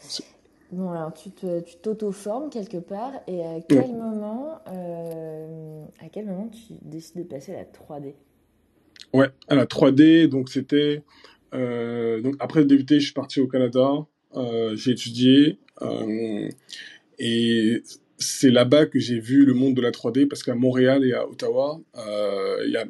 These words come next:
Speaker 1: une bonne scène trois D, de, surtout de Français qui vont s'installer là-bas. Euh, donc à l'époque, c'était, euh, Jordan Holland, euh, je sais pas si vous, euh, connaissez,
Speaker 2: Non,
Speaker 1: je pense que vous
Speaker 2: je connais
Speaker 1: connaissez.
Speaker 2: pas, non.
Speaker 1: Ouais, Jordan Holland,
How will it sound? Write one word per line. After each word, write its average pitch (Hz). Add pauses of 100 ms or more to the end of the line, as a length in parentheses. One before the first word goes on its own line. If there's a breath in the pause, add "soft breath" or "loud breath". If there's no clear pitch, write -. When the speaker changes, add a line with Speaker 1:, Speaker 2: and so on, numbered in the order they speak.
(140)
Speaker 1:
une 117
bonne 143
scène 139
trois 120
D, 139 (240)
de, 123 (160)
surtout 147
de 131
Français 127
qui 139
vont 117
s'installer 120
là-bas. 117 (760 soft breath)
Euh, 101
donc 104
à 117
l'époque, 127
c'était, 110
euh, 98 (480)
Jordan 117
Holland, 135 (180)
euh, -
je -
sais -
pas -
si -
vous, 55
euh, 50 (480)
connaissez, -
Speaker 2:
Non, 185
Speaker 1:
je 190
pense -
que -
vous 131
Speaker 2:
je -
connais 190
Speaker 1:
connaissez. - (200)
Speaker 2:
pas, 120
non. 143 (180)
Speaker 1:
Ouais, 131
Jordan 117
Holland, 123